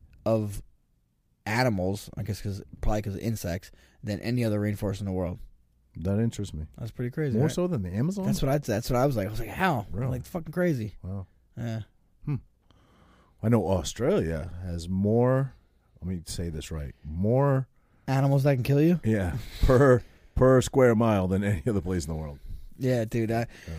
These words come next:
Speaker 1: I seen something that they have, like, a Shazam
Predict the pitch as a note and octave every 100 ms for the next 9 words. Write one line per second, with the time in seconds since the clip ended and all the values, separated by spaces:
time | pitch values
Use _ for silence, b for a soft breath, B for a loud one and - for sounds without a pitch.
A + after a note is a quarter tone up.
0 | B C3+ C#3+ F3 D3+ - D3+ C#3 C#3 B2+
1 | A#2 B2+ B2+ C3 A#2+ A2 G2+ - B2 A#2+
2 | A#2 C3+